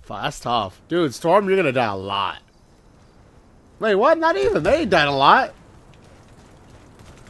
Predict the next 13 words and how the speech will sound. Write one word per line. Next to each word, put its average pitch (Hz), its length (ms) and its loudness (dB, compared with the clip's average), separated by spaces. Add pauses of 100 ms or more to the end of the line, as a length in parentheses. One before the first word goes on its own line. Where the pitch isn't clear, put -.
(760)
Are 147 80 -4
we 208 60 2
winning 165 220 0
this 165 120 -6
by 131 120 -10
sheer 139 200 -8
force? 131 480 -10 (2500)
Probably. 113 360 -6 (4000)
I 117 100 -12
know 143 120 -4
there's 123 200 -4
one 107 140 -8
there. 92 300 -10